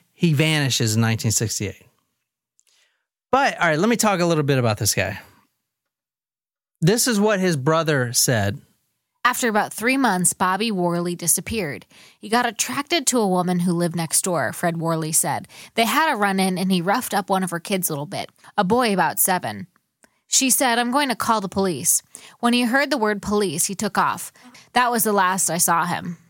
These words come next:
Speaker 1: This guy graduated from Rosenwald High School in nineteen fifty-seven in Fairfield, North Carolina.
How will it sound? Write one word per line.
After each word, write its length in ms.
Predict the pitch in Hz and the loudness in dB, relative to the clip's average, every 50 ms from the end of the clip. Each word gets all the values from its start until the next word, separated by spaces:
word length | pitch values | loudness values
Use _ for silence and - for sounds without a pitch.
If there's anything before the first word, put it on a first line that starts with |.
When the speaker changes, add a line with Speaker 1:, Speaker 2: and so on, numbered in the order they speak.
| _ - | _ 2
Speaker 1:
This 260 | 185 311 339 320 - | 2 2 2 2 0
guy 180 | - 320 302 285 | 0 0 0 0
graduated 680 | 214 214 247 254 247 240 214 214 226 226 226 214 214 - | 0 0 0 2 2 0 0 0 2 2 2 2 0 0
from 220 | - 208 190 170 143 | 0 0 0 2 2
Rosenwald 720 | - 170 170 190 208 220 202 202 196 196 190 190 190 175 | 2 2 2 2 2 2 2 2 2 2 2 2 2 2
High 220 | 165 160 185 190 | 2 2 2 2
School 200 | 175 - - 190 175 | 0 0 0 2 2
in 120 | 160 156 156 | 2 2 2
nineteen 360 | 170 180 185 - - 175 151 | 2 2 0 0 0 0 2
fifty-seven 600 | 180 175 147 170 147 - - 180 160 156 151 151 | 0 0 2 2 2 2 2 2 2 2 2 0
in 120 | 143 135 | 0 0
Fairfield, 1080 | 123 - - 185 185 185 180 175 175 165 147 - _ - 196 196 185 185 175 170 160 | 0 0 0 0 2 2 2 2 2 0 -2 -4 _ 0 2 2 4 2 2 2 2
North 360 | 160 165 170 170 165 160 147 - | 2 2 2 2 0 0 -2 0
Carolina. 600 | - 175 165 160 156 151 156 156 151 147 139 | 0 2 2 2 2 2 2 2 2 2 0